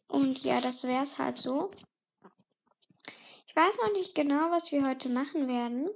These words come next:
Aber ich hab irgendwie jetzt voll Lust, die Skiwelt zu fahren, auch wenn Sommerferien sind. Bei uns ist, also heute ist mega schön Wetter und es ist auch mega warm, aber es ist noch morgen. Meine Eltern müssen arbeiten und mein Bruder ist da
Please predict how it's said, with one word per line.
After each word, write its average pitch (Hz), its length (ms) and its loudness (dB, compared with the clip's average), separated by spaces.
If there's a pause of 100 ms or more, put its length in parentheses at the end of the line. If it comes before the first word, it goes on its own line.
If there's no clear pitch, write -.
(580)
Aber 285 240 2
ich 294 160 -2
hab 311 140 -2
irgendwie 277 220 2
jetzt 269 140 -2
voll 269 200 0
Lust, 262 240 -4
die 247 180 0
Skiwelt 254 460 -2
zu 254 100 -6
fahren, 254 240 -2
auch 277 180 -4
wenn 277 200 2
Sommerferien 233 640 -2
sind. 269 220 -2 (320)
Bei 277 80 -6
uns 254 180 -4
ist, - 400 -6 (300)
also 254 220 0 (320)
heute 339 260 8
ist 285 180 0
mega 254 240 2
schön 254 260 -4
Wetter 254 220 0
und 254 100 -2
es 262 140 -6
ist - 20 -6
auch 254 120 -2
mega 247 340 0
warm, 254 200 0
aber 240 140 -4
es - 140 -4
ist 254 160 -6
noch 240 260 -4
morgen. 247 320 -2 (480)
Meine 247 400 2
Eltern 247 300 0
müssen 240 460 -4 (120)
arbeiten 262 640 0
und 277 200 0
mein 240 240 0
Bruder 254 420 -2
ist - 220 -10
da 285 120 -2